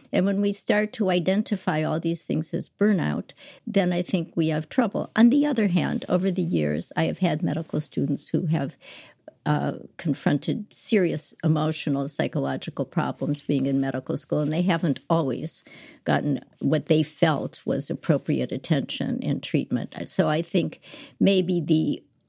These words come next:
overstatement of it now will lead to more treatment, more acknowledgement, and then a sort of pulling back on the term. I have, uh, that isn't a favorite term of mine, and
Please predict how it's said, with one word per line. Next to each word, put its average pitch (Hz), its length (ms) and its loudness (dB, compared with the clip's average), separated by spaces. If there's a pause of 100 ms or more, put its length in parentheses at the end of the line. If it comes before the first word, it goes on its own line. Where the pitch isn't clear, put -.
overstatement 190 720 2
of 156 140 0
it 147 100 -2
now 156 300 2
will 143 260 0
lead 147 360 0
to 147 440 -2 (120)
more 147 200 2
treatment, 143 800 -2
more 143 360 2
acknowledgement, 147 1040 0 (360)
and 156 200 0
then 143 180 0
a 170 60 -2
sort 135 260 -2
of 135 180 -6
pulling 139 320 2
back 131 380 -2
on 143 260 -2 (300)
the 156 100 -2
term. 135 500 0 (280)
I 165 100 4
have, 156 360 0 (220)
uh, 139 320 0 (200)
that 165 220 2
isn't 185 340 -2
a 175 60 2
favorite 151 480 -4
term 165 260 -2
of 151 140 -4
mine, 143 360 0
and 143 340 0